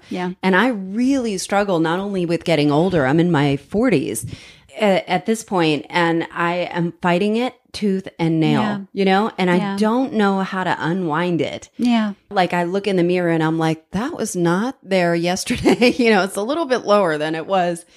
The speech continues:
Speaker 2: the other day. So I'm, I'm wondering, how do you wind, unwind it?
Speaker 1: One, I think,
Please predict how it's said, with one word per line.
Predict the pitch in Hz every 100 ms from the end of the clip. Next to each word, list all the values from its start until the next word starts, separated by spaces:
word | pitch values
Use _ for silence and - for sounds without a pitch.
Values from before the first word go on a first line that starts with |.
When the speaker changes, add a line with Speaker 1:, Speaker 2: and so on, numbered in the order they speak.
| - - _ -
Speaker 2:
the | 202 185
other | 180
day. | 175 196 277 185 - -
So | - 233 202 196 -
I'm, | 190 196 190 -
I'm | 190
wondering, | 208 247 220 202
how | 190 202 220
do | 254 214 233
you | 240 202
wind, | 180 185 220 214 -
unwind | - 202 196 175 226 202
it? | 110 - _ _ _ - - -
Speaker 1:
One, | 202 233 254 226
I | 202
think, | - 208 196 -